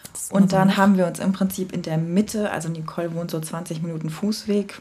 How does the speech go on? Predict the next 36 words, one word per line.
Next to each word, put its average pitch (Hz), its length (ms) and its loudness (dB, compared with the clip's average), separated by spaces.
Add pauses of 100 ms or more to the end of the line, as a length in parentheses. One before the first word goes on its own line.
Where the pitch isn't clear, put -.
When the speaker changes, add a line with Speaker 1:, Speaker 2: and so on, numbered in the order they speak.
Speaker 2:
fünfzehn, 147 400 -4
wenn 135 60 -2
man 135 120 -2
schnell 156 240 -4
läuft, 185 440 2
von 185 240 -2
mir 185 120 2
entfernt. 175 420 -4
Und 151 100 -2
wir 156 100 0
haben 165 120 0
uns 160 160 -4
quasi 151 180 0
so 151 120 0
in - 60 -4
der 143 120 -2
Mitte 190 520 2 (380)
vom 175 160 -2
Taxi - 380 -4
ab, - 260 -4 (460)
äh, 185 220 6
setzen 190 360 4
lassen. 185 380 0
Sie 175 180 -2
ist - 360 -4
die 180 100 8
Speaker 1:
Mhm. 170 60 4
Speaker 2:
Berger 175 280 6
nach 160 140 2
unten, - 360 2
ich 156 120 -8
die 180 100 -4
Berger 151 320 -2
nach 151 180 -4
oben. 247 520 10 (540)
Äh, 165 440 0